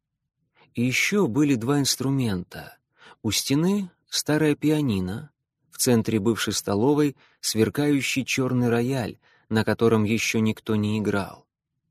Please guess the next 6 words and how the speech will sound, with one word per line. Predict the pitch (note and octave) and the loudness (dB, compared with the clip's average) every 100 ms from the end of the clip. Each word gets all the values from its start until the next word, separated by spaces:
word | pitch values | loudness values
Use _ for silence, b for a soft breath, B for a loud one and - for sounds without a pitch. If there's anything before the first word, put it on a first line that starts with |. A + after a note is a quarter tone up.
| _ _ - | _ _ -6
Рояль, | G#2+ G#2 A2 B2+ G#2+ - b b b | 0 2 2 2 0 -4 b b b
который | - G#2 A#2+ B2 | -2 2 4 4
Артруда | - A#2 - C3+ C3+ A#2+ | 2 -2 -2 -2 2 0
купила | - G#2+ - B2 A#2 | 0 -6 -2 0 0
в | G2 | 0
Брауншвейге | G#2+ A#2 G#2+ - A#2 D3+ A#2+ G2+ F2 | 0 2 0 -2 -2 0 -2 -4 -10